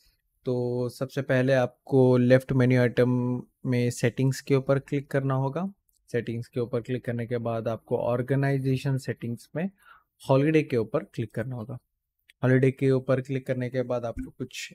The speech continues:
ऐसा जो है पेज नज़र आएगा। Now हॉलिडे फंक्शनैलिटी में अगर आपकी, अ, ऑर्गेनाइजेशन फैक्ट्री या फिर फैसिलिटी में, अ, कोई एक दिन, अ, छुट्टी का है,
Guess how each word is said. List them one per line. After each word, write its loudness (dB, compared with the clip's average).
ऐसा -4
जो -4
है -4
पेज -6
नज़र -4
आएगा। -6
Now 0
हॉलिडे 4
फंक्शनैलिटी 0
में -2
अगर -2
आपकी, -2
अ, -8
ऑर्गेनाइजेशन -2
फैक्ट्री -6
या -4
फिर -10
फैसिलिटी -6
में, -6
अ, -4
कोई 0
एक 0
दिन, 0
अ, -2
छुट्टी -2
का -2
है, -6